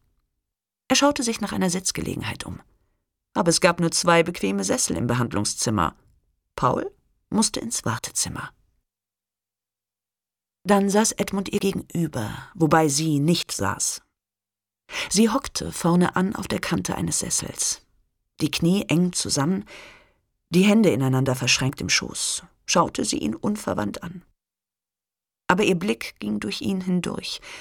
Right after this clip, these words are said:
wahrscheinlich auch noch durch die Wand hinter ihm. Edmund fühlte sich,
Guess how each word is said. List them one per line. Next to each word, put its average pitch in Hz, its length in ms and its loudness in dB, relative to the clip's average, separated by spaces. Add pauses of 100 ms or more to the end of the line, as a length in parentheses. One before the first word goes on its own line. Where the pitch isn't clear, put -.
(400)
wahrscheinlich 151 460 4
auch 131 120 4
noch 123 360 -2
durch - 220 -6
die 113 140 -2
Wand 107 200 2
hinter - 320 -2
ihm. 107 220 -4 (1500)
Edmund 240 400 0
fühlte - 360 -2
sich, 180 340 -4